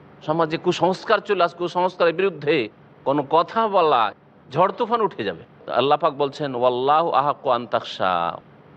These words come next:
অথচ আল্লাহকে ভয় করাই উচিত বেশি। আল্লাহ বেশি হক রাখেন যে তাকে ভয় করবে।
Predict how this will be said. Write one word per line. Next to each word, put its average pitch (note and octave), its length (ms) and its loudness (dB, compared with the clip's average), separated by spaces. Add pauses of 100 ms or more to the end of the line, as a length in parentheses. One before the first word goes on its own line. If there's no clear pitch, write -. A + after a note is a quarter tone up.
(120)
অথচ F#3 380 0
আল্লাহকে C3 640 2
ভয় D#3+ 280 0
করাই E3 320 0
উচিত G#3 280 -8
বেশি। C3 340 -8 (720)
আল্লাহ D#3+ 260 4
বেশি G#3 220 -4
হক F#3+ 240 2
রাখেন D3 420 -2
যে B2 100 -8
তাকে B2+ 240 -2
ভয় G#2+ 180 -2
করবে। E2 320 -8